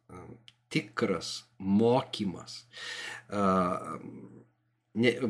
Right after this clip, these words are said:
vartojamas ne tik stačiatikybėje, bet ir kitose, a,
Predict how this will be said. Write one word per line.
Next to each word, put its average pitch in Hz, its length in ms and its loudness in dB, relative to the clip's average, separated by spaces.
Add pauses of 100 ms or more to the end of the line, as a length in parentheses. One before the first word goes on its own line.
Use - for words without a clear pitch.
vartojamas 123 760 4 (280)
ne 110 220 2
tik - 240 0
stačiatikybėje, 98 1040 -2
bet 98 220 -8
ir 98 140 -4
kitose, 101 600 2
a, 98 500 -2